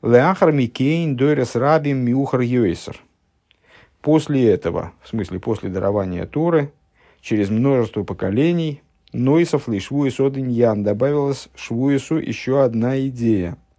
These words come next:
Из Талкусы Шельдовит Амелех, э, уход короля Давида, Канеймар Беталмуд в Иерушалме, Довид Мес-, Мейс Беацерес. Как сказано, э, в Вавилонском Талмуде, в Иерусалимском Талмуде, Давид ушёл в Ацерес.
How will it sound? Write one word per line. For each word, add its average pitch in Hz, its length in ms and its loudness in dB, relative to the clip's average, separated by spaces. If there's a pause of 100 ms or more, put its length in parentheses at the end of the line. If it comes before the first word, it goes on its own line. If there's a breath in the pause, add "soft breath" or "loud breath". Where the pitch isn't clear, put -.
(540 soft breath)
Из 113 140 -2
Талкусы 127 480 2
Шельдовит 113 520 0
Амелех, 104 560 -2 (880 soft breath)
э, 110 220 -2
уход 107 580 0 (320)
короля 107 340 2
Давида, 98 600 -2 (200)
Канеймар 113 480 2
Беталмуд 104 520 -2
в 98 100 -6
Иерушалме, 143 540 -2
Довид 127 340 -2
Мес-, 120 240 -2
Мейс 120 480 -4
Беацерес. 120 680 -2
Как 127 220 -8
сказано, 104 680 -4 (260)
э, - 60 -4
в 101 280 -4
Вавилонском 139 480 -4
Талмуде, 156 400 -4
в - 20 -2
Иерусалимском 135 480 -4
Талмуде, 139 540 -2 (480 soft breath)
Давид 120 500 2
ушёл 135 560 0 (100)
в 117 100 -4
Ацерес. - 600 -2